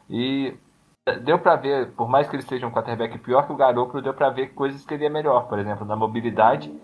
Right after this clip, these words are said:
estender jogada se movendo, isso aí ele fez muito bem duas vezes, então é uma coisa que dá,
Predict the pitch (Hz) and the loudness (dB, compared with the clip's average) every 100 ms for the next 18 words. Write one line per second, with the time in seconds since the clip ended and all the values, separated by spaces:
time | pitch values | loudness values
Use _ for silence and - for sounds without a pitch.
0 | - - 101 107 104 143 147 107 113 113 | -20 -16 -10 -6 -2 -2 -2 2 2 4
1 | 110 104 90 - _ _ - 147 120 104 | 2 0 -2 -16 _ _ -6 -2 0 -2
2 | 127 117 113 110 117 117 117 120 131 123 | -6 -6 -8 -6 -4 -4 -4 -6 -14 -10
3 | 131 120 120 117 117 147 117 113 123 110 | -10 -4 -4 -2 0 0 0 -4 -6 -8
4 | 107 107 104 101 _ _ - 107 107 117 | -4 -4 -4 -10 _ _ -6 -4 -2 -4
5 | 117 - 110 104 110 120 110 | -6 -8 -12 0 2 2 0